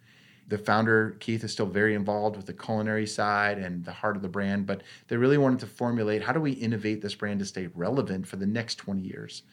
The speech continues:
Well, I've been a startup guy and an entrepreneur and been involved in all these things, been working in technology, share a big heart with Keith.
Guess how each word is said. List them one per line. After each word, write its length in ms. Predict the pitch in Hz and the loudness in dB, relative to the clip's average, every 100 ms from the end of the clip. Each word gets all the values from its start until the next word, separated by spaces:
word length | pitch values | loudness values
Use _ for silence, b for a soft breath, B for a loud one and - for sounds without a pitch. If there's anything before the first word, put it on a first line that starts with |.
| b b b b 104 | b b b b -6
Well, 280 | 107 110 - | -6 -6 -6
I've 160 | 104 110 | -4 0
been 140 | 117 | 0
a 40 | |
startup 440 | 107 - 117 113 107 | 0 4 4 4 0
guy 240 | 104 110 | 4 4
and 120 | 113 | 4
an 100 | 101 | 2
entrepreneur 600 | 104 104 - 98 101 107 | 0 -2 -2 0 2 2
and 160 | 104 98 | 2 0
been 160 | 101 98 | 2 -2
involved 380 | 95 101 107 | -2 -2 -2
in 80 | 101 | -2
all 80 | 101 | -4
these 200 | 104 98 | -4 -4
things, 220 | 104 104 | -4 -4
been 140 | 95 98 | -2 0
working 260 | 101 104 | -2 -4
in 60 | 101 | -6
technology, 760 | 107 104 104 104 101 104 98 B B B | -8 -6 -4 -4 -4 -4 -4 B B B
share 640 | - - 120 123 123 120 - | -2 2 4 6 6 4 -2
a 60 | |
big 180 | 110 110 | -2 -2
heart 240 | - 113 107 | 2 0 0
with 140 | 107 | -6
Keith. 340 | - 113 131 | -6 -8 -8